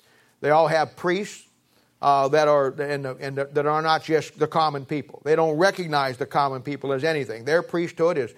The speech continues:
fashioned after the Old Testament because they much have a lot of New Testament and Old Testament deals. That's just the way it works. That's why Protestant churches, for time and eternity, has always called Sunday the Sabbath. I mean,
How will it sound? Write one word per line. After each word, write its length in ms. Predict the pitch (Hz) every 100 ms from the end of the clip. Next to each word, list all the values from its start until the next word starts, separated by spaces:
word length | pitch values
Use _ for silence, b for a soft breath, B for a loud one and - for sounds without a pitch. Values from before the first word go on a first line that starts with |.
| b
fashioned 500 | _ 170 170 160 156
after 260 | 156 151 135
the 120 | 139
Old 260 | 160 170 170
Testament 400 | 160 151 165 175
because 340 | 160 156 143 - b b b
they 240 | 147 160
much 320 | 151 165 160 -
have 340 | 160 151 131 135
a 80 |
lot 240 | 143 151 143
of 80 | 143
New 140 | 147
Testament 420 | 151 143 139 151
and 100 | 135
Old 160 | 127 120
Testament 460 | 135 123 120 123
deals. 280 | 165 139 - -
That's 160 | 117 117
just 140 | 120
the 40 | 120
way 120 | 113
it 80 | 107
works. 320 | 147 98 - _ b b b -
That's 280 | 160 -
why 260 | 160 165 156
Protestant 640 | 151 170 170 175 165 147 131
churches, 440 | 220 220 147 147
for 100 | 147
time 300 | 151 175 156
and 80 | 139
eternity, 500 | 131 208 185 143 147 b b
has 140 | 143 160
always 340 | 170 165 151
called 300 | - 160 143
Sunday 460 | - 214 180 156 160 -
the 80 |
Sabbath. 540 | 170 269 226 123 - - _ _ _ _ _ _ _ _ _ _ _ _
I 120 | - 190
mean, 520 | 196 175 156 139